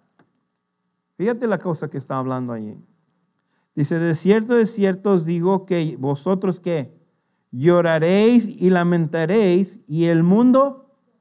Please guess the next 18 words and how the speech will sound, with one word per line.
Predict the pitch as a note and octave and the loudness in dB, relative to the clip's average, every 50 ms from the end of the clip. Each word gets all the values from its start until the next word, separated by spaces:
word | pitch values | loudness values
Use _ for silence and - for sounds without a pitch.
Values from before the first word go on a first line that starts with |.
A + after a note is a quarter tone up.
| _ _ _ _ | _ _ _ _
se | - C3 | -12 -10
alegrará". | B2 B2 B2 A#2+ A2+ A#2 A2 G#2+ G#2+ G#2 G#2+ G#2+ G#2+ G#2 | -8 -6 -6 -6 -8 -8 -8 -10 -10 -10 -12 -12 -14 -12
El | - B2 C3 | -8 -6 -4
hermano | C#3 C3+ C#3+ D#3 E3 F3+ F#3 F3+ | -4 -2 -2 -2 0 0 0 0
habló | E3+ D#3+ E3 E3+ F3 F3+ | 0 0 0 0 0 0
en | F3 E3+ | -2 -2
la | E3 | -4
mañana | D#3+ D#3 D3+ D3 D#3+ E3 E3+ E3+ E3+ D#3+ | -4 -4 -4 -6 -6 -6 -6 -6 -6 -4
de | D#3 D#3 D3 C#3+ C#3 B2+ C3 - | -2 -2 -2 -2 -4 -4 -6 -6
Pilato, | C#3 C3 C#3 D3+ E3+ F#3+ F#3 - G3+ G3 - _ _ _ _ _ _ _ _ _ _ _ _ _ _ _ | -6 -2 -2 -2 -2 -2 -4 -8 -14 -20 -20 _ _ _ _ _ _ _ _ _ _ _ _ _ _ _
y | C#3 C#3 | -6 -4
ellos | D#3+ F#3+ A3+ B3+ B3 | -2 0 0 -2 -2
se | - A#3 | -2 -2
alegraron | G#3+ G3 F#3 E3+ C#3 C#3+ C#3+ C#3+ D#3 G3+ C4 D#4+ F4 G4+ F#4 C4+ G3+ | -2 -2 -2 -2 -4 -4 -2 0 0 0 0 0 0 0 0 0 -2
cuando | - G#3 G3+ G3 F#3 F3+ F3 | -2 -2 -2 0 0 0 -2
mataron | E3+ E3 D#3 D3+ - D#3+ D#3 D3+ D3+ D3 C#3+ | -2 -4 -4 -4 -4 -4 -4 -4 -4 -6 -6
a | C#3 C3 | -8 -8
Jesús. | C3+ B2+ A#2+ - G#2 G2+ G2+ G2 | -10 -12 -14 -16 -18 -20 -18 -20